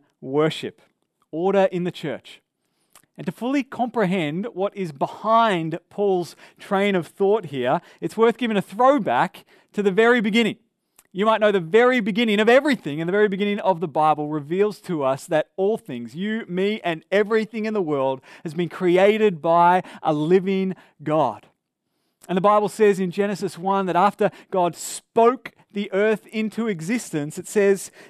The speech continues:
that the world was, or the earth was without form and void, and darkness was over the face of the deep. And then God sets about turning that chaos into order.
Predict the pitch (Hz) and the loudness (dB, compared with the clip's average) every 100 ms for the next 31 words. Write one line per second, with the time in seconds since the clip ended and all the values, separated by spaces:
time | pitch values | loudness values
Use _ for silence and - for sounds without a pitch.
0 | 190 190 - _ _ - 185 196 226 226 | 0 0 0 _ _ 0 0 4 4 6
1 | 156 180 208 _ 175 175 185 190 214 233 | 2 0 -6 _ -4 -2 -2 -4 -2 2
2 | 185 - 190 180 185 240 254 247 185 - | 2 2 -2 -2 -6 0 2 2 0 -2
3 | 185 165 196 214 202 180 247 170 160 196 | 0 2 0 0 -2 0 2 4 4 2
4 | 202 196 151 - 208 233 247 - 175 160 | -2 -2 -2 0 2 2 0 -4 -4 -4
5 | 202 - - _ _ 190 185 - 208 226 | -6 -12 -18 _ _ 0 0 4 4 4
6 | 208 208 - 214 208 220 202 220 214 _ | 2 -2 2 2 2 -2 0 0 -2 _
7 | _ _ _ _ _ _ _ _ - 202 | _ _ _ _ _ _ _ _ -6 -4
8 | 190 226 233 190 - 254 285 - - 185 | 0 2 4 2 0 0 0 -2 -2 2
9 | 226 185 175 - 208 208 196 247 240 - | 4 4 2 -2 -4 -2 -2 -4 -4 -2
10 | 277 269 147 202 - - _ _ _ _ | 2 4 2 0 -6 -20 _ _ _ _
11 | _ _ _ - 160 175 147 117 - | _ _ _ -8 -8 -8 -8 -10 -10